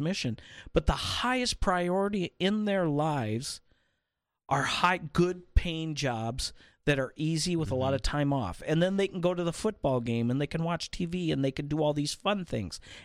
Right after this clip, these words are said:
Speaker 1: And that is what they want for their child. That is the highest goal for their child.
Speaker 2: Mm-hmm.
Speaker 1: And it seems to me that in light of eternity,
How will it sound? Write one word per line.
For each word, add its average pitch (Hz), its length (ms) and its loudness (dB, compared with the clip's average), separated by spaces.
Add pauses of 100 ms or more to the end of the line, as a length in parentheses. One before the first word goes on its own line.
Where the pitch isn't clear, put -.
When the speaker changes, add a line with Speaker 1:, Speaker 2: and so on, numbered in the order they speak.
Speaker 1:
And 175 180 4
that 220 180 2
is 196 160 -2
what 180 240 -2
they 151 140 2
want 147 420 -4
for 160 160 -2
their 123 160 -2
child. 139 640 -2 (720)
That 220 320 2
is 175 300 0
the 156 140 2
highest 233 1120 0
goal 185 320 2
for 151 180 -4
their 135 160 0
child. 117 580 -4
Speaker 2:
Mm-hmm. 98 240 -10 (640)
Speaker 1:
And 175 160 4
it 165 80 -4
seems 285 280 0
to 233 100 0
me 190 160 2
that 156 260 -2
in 139 280 0
light 202 240 0
of 220 160 0
eternity, 190 840 -2